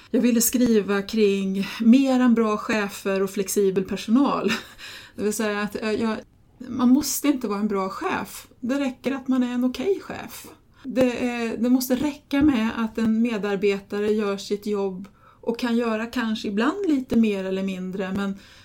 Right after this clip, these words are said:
flexibel till vad som helst. Det är inte tänkt att en medarbetare ska kunna och så. Och för att det ska funka så måste man ha arbetsmetoder som gör att man har samtal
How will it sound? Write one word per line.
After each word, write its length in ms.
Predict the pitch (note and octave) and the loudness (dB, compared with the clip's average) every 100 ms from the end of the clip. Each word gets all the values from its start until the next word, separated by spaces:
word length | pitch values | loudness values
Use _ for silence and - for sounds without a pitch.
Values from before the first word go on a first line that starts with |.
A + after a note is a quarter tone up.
| - | -18
flexibel 600 | - A#3 - A#3 G#3 G#3 | -8 -6 -2 -2 0 0
till 160 | A3+ G#3+ | 2 0
vad 160 | G#3+ | 0
som 140 | A3+ G#3 | -2 -2
helst. 760 | A#3 E4 F4 - - - - G#3 | -2 0 -2 -2 -2 -4 -8 -6
Det 280 | A#3+ B3 B3+ | -2 0 -2
är 300 | B3 C#4+ D4 | -6 -8 -4
inte 360 | D#4+ D#4 - | -4 -6 -12
tänkt 400 | B3+ G#3+ F3+ F3+ | -6 -4 -4 -8
att 120 | F#3 G3 | -8 -6
en 140 | F#3+ | -6
medarbetare 760 | F#3 E3+ - - - - - - | -6 -6 -6 -6 -8 -8 -8 -8
ska 160 | - | -10
kunna 480 | - - - - - - - - - - | -10 -10 -8 -10 -14 -18 -20 -20 -18 -10
och 120 | G2 | -8
så. 220 | - - - - _ _ _ _ _ | -8 -10 -18 -20 _ _ _ _ _
Och 240 | C4 C4 B3+ | 0 0 2
för 100 | C4+ | -2
att 160 | C4 | 0
det 120 | D4+ | 0
ska 160 | D4 C4+ | 0 -4
funka 480 | C4 D4+ B3+ B3 C4+ | -2 0 0 0 -4
så 140 | B3+ | 2
måste 300 | B3+ B3+ - | 4 4 -2
man 100 | A3 | -4
ha 320 | G#3 G#3 F#3+ | -4 -4 -6
arbetsmetoder 1040 | F#3+ G#3+ G3+ G3 - G3+ - C#4 C#4 A3+ A3+ | -4 -4 -4 -4 -4 -4 -6 -6 -6 -4 -4
som 240 | A#3 A#3 | -2 -2
gör 280 | G3 F#3+ F#3 | -2 -4 -8
att 160 | F#3+ - | -10 -10
man 120 | F#3+ | -10
har 100 | G3 | -6
samtal 800 | F#3+ A3+ G3+ F3+ G#3+ A3 F#3+ - | -4 -4 -6 -10 -8 -6 -8 -10